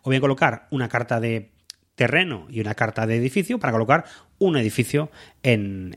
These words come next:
en el mapa. Eh, el terreno está dividido en, en lotes. Y es curioso porque hay como, eh,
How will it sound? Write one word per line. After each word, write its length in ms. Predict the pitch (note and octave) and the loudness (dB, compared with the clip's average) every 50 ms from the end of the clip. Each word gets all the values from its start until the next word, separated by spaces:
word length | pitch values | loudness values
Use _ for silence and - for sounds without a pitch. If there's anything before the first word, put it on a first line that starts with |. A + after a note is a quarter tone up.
| - | -8
en 200 | - A2+ G#2+ G2+ | -6 -4 -4 -2
el 120 | G2 G2 G2+ | -4 -2 -2
mapa. 320 | F#2+ F2 - - - - - _ _ _ _ _ _ - - - - - - - - _ - | -2 -4 -4 -8 -14 -16 -18 _ _ _ _ _ _ -20 -18 -18 -20 -20 -20 -20 -20 _ -4
Eh, 480 | D3 C#3 C3+ C3 B2+ B2+ B2 B2+ - _ | -2 0 0 0 0 0 -2 -4 -6 _
el 200 | - D3 C#3 C3+ | -4 -4 -4 -2
terreno 520 | - - D#3 D#3 G#3 C#4+ C4+ A3+ B3 C#4 - | 0 2 2 4 4 2 2 0 -4 -6 -6
está 220 | - - - - G3 | -10 -4 0 2 4
dividido 540 | G3 G3 F3+ F3 F#3+ G3 G#3 G#3+ G#3+ G#3 - | 4 4 4 4 2 2 0 -2 -4 -4 -6
en, 400 | - C#3+ C3 B2 B2 A#2+ A#2 A#2+ - | -4 -4 -4 -4 -4 -6 -8 -8 -6
en 180 | C3 C3 B2+ B2+ | -2 0 2 4
lotes. 440 | C3+ B2+ - - F#2 F2+ - - - | 2 2 0 -4 -10 -12 -12 -10 -2
Y 120 | - D#3 F3 | 2 2 4
es 80 | - | 4
curioso 300 | - G#3+ A3 A3+ - E3+ | 4 2 2 4 2 2
porque 180 | D3 C#3+ C3 F3 | 0 2 2 2
hay 40 | D#3+ | 2
como, 440 | - C3+ B2 A#2+ A#2 A2+ A2+ A2+ G#2 D2 - D2+ D#2+ F#2 F2 C2 - - | 2 0 0 0 0 0 -2 -4 -6 -10 -14 -18 -20 -20 -20 -20 -20 -20
eh, 200 | - - D2 D2 | -20 -20 -20 -20